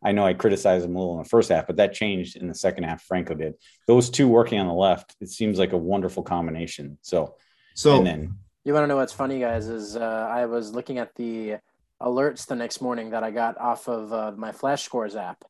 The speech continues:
Speaker 3: uh, which I swear by on sports now. I can basically, I, I get so many sports on that, even, like, the,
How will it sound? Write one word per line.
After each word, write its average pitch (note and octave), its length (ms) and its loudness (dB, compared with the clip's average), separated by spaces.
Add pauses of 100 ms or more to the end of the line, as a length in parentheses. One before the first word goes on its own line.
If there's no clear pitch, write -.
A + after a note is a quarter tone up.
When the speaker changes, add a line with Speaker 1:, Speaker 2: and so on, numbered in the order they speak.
(120)
Speaker 3:
uh, A2+ 300 -4
which - 440 -8
I G#2+ 180 -2 (140)
swear B2+ 420 -2
by A2 220 -6
on G#2 220 -12
sports - 440 -12
now. F2+ 180 -12
I G2 100 -12
can A2+ 220 -16
basically, A2+ 580 -10 (800)
I, A#2+ 140 -4
I B2+ 100 -4
get B2 220 -4
so - 260 -2
many C#3+ 120 -2
sports A#2+ 280 -6
on A#2 100 -8
that, A2+ 220 -4
even, B2 220 -6
like, A2 200 -10
the, G#2+ 380 -6